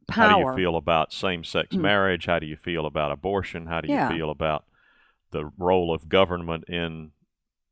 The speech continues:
Speaker 1: uh, and commerce in the United States of
Speaker 2: Yeah.
Speaker 1: America? Uh, we are aware that, that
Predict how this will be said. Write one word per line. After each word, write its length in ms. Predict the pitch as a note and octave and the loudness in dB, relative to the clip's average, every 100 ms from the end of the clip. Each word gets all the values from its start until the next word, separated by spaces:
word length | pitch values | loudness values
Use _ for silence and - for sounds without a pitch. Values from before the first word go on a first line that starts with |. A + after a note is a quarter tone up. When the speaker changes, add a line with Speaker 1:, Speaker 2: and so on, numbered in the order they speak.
| _ - - | _ -20 -12
Speaker 1:
uh, 280 | F#2 D#2 D2+ - | -8 -6 -8 -12
and 200 | F2 C#2+ | -16 -14
commerce 800 | - A2 G2+ F#2+ F#2 F2+ - - - _ - | -4 0 2 2 -2 -4 -8 -10 -16 _ -6
in 360 | E2 E2 D#2 | -4 -4 -6
the 60 | D2+ | -8
United 320 | D#2 F2 E2 | -4 -2 -2
States 340 | - F2 D#2+ - | -4 -4 -4 -6
of 60 | |
Speaker 2:
Yeah. 60 | D2+ | -8
Speaker 1:
America? 460 | D#2+ F2 E2 D2 C#2+ _ - _ _ | -2 0 -2 -6 -10 _ -20 _ _
Uh, 160 | - - - F#2+ G2+ | -14 -12 -14 -18 -8
we 240 | G2 A#2 | -2 2
are 380 | G#2+ F#2 F2 E2 - _ _ _ | 6 6 6 2 -6 _ _ _
aware 600 | F#2+ F2 G2 A#2 G#2 F#2 | -4 0 2 4 2 2
that, 220 | E2 E2+ - _ _ _ _ _ _ - - G2 | 0 -2 -4 _ _ _ _ _ _ -20 -20 -8
that 160 | F#2 | -4